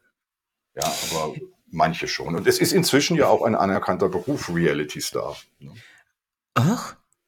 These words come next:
Speaker 1: Ja,
Speaker 2: echt?
Speaker 1: ja.
Speaker 2: Und da gibt's verschiedene Formate und dann kann man sich dann melden und,
Speaker 1: Die
Speaker 2: und,
Speaker 1: wandern
Speaker 2: und
Speaker 1: da
Speaker 2: sich
Speaker 1: durch.
Speaker 2: bewerben?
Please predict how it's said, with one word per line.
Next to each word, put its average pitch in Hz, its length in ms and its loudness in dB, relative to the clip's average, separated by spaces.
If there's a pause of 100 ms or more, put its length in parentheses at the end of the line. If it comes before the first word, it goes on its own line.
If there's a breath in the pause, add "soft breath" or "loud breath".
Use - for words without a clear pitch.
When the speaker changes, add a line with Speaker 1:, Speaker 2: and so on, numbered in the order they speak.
Speaker 1:
Ja, - 280 0
Speaker 2:
echt? - 280 -12 (360)
Speaker 1:
ja. 65 500 -10
Speaker 2:
Und 147 120 -2
da 143 40 2
gibt's 151 200 -2
verschiedene 190 320 2
Formate 170 480 2
und 202 100 0
dann 175 100 2
kann 175 140 -2
man 165 120 0
sich 156 160 -4
dann 131 200 -2
melden 196 500 0
und, 170 200 2
Speaker 1:
Die 165 80 2
Speaker 2:
und, - 60 -2
Speaker 1:
wandern 170 300 4
Speaker 2:
und - 60 6
Speaker 1:
da 127 60 8
Speaker 2:
sich 131 100 4
Speaker 1:
durch. 127 160 6
Speaker 2:
bewerben? 117 560 -2